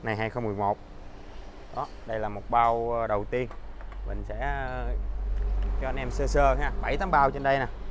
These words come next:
Nó tới, ờ, tấn bảy, tấn tám luôn mà. Đó. À, hàng mới hết anh em. Mới trăm trăm nha,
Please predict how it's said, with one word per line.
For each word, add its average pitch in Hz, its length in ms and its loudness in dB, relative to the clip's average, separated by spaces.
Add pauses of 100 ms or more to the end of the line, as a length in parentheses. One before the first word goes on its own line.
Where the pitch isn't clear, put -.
(500)
Nó 151 80 -10
tới, 170 200 -2
ờ, 131 760 -2 (3000)
tấn 160 160 0
bảy, 131 220 2
tấn 170 140 -2
tám 180 260 4
luôn 156 100 0
mà. 117 100 2 (400)
Đó. 127 120 -4 (440)
À, 143 120 0
hàng 120 240 0
mới 160 180 8
hết 202 220 6
anh 143 120 -4
em. 131 100 -4 (640)
Mới 151 200 0
trăm 123 180 0
trăm 127 180 -2
nha, 135 140 -2